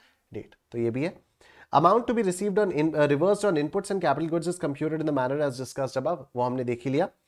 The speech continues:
Such amount is then compared with the output tax payable on such goods and the higher of the two amounts is finally paid by the registered person। Obvious सी बात है, अगर इनपुट टैक्स क्रेडिट को मैं रिवर्स कर रहा हूं, तो रिवर्स करने का मतलब क्या होगा? मेरे को पे करना पड़ेगा,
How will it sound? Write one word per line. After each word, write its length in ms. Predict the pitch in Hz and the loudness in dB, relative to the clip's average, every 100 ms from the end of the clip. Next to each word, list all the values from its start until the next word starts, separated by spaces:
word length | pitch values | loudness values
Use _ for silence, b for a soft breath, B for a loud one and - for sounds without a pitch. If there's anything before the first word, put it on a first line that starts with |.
| b b b | b b b
Such 240 | - 226 233 | 0 2 2
amount 280 | 190 175 | 2 2
is 100 | 196 | 0
then 200 | 165 175 | -2 -2
compared 420 | - 156 151 175 170 | 0 -2 2 0 2
with 80 | 170 | 4
the 60 | 156 | 4
output 320 | 131 135 226 160 | 4 2 0 0
tax 240 | 151 - | 0 -2
payable 260 | 156 143 143 | -4 -2 -2
on 100 | 139 | -2
such 160 | 127 - | -6 0
goods 120 | 143 175 | 0 0
and 360 | - - 131 | -6 -6 0
the 100 | 160 | 2
higher 360 | 123 131 175 202 | 4 4 4 2
of 40 | 170 | -2
the 40 | |
two 140 | 170 156 | -2 0
amounts 240 | 131 135 143 | 0 -2 -4
is 80 | - | -6
finally 280 | 139 131 143 | -4 -4 -4
paid 180 | 135 120 | -4 -4
by 80 | 117 | -4
the 80 | 117 | -4
registered 460 | 110 98 - 185 | -6 -8 -4 -4
person। 480 | 190 - - 113 - _ _ 135 | -4 -12 -14 -12 -14 _ _ -6
Obvious 200 | 143 160 | -4 -4
सी 140 | - | -2
बात 220 | 123 110 | -2 -2
है, 80 | 107 - b b | -4 -10 b b
अगर 220 | 143 180 | 2 2
इनपुट 400 | - 151 156 190 | 2 -4 -2 -2
टैक्स 280 | 165 156 - | 0 -2 -2
क्रेडिट 300 | 160 147 156 | -4 -4 -4
को 100 | 180 | -2
मैं 100 | 170 | -2
रिवर्स 360 | 131 131 156 - | 0 2 2 0
कर 140 | 131 | -2
रहा 80 | 107 | -2
हूं, 80 | - _ | -6 _
तो 60 | 143 | 0
रिवर्स 360 | 139 139 170 - | 2 2 0 0
करने 200 | 170 175 | -2 -2
का 80 | |
मतलब 220 | 165 143 143 | -4 -4 -2
क्या 140 | 151 | 0
होगा? 160 | 117 117 | 2 2
मेरे 160 | 131 | 0
को 80 | 170 | -2
पे 200 | - 160 | -4 -2
करना 280 | 165 147 170 | -2 -2 -4
पड़ेगा, 280 | 135 120 | -2 -4